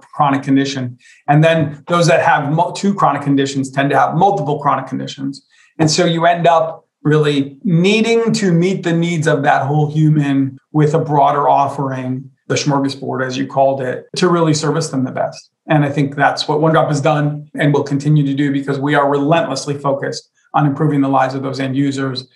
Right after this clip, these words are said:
And they need a broader spectrum of the types of services that our, our platform can provide. Yeah, add mental health in there, add in, add in a variety of other things. I mean, people have,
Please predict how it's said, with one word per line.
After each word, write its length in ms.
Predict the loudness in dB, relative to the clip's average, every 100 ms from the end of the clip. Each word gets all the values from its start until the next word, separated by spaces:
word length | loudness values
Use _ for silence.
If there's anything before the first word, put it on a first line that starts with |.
| _ 0
And 200 | 4 4
they 140 | 4
need 560 | 2 0 0 0 -2 -6 _ -2
a 140 | -2
broader 600 | 0 2 4 4 2 0
spectrum 760 | -4 -2 -2 -2 -2 0 2 0 0
of 640 | 0 2 2 0 -2 -6 -14 _ -2
the 140 | -2 0
types 500 | 0 0 0 -2 -2
of 340 | -2 -4 -8 -4
services 500 | 0 0 0 -4 -4
that 120 | 0
our, 140 | 0 2
our 180 | 0 -2
platform 420 | -2 -2 -2 -2
can 200 | -2 -8
provide. 520 | -8 -2 0 0 -4 0
Yeah, 140 | 2
add 280 | 4 2 2
mental 300 | 2 2 2
health 240 | 2 0
in 100 | 0
there, 260 | -2 -2 -2 0
add 160 | 2
in, 120 | 0
add 280 | 0 2 2
in 80 | 0
a 60 | 0
variety 320 | 0 0 0
of 80 | 0
other 140 | -2
things. 140 | -4
I 40 | -4
mean, 140 | -4
people 300 | -2 -2 0
have, 360 | 2 2 0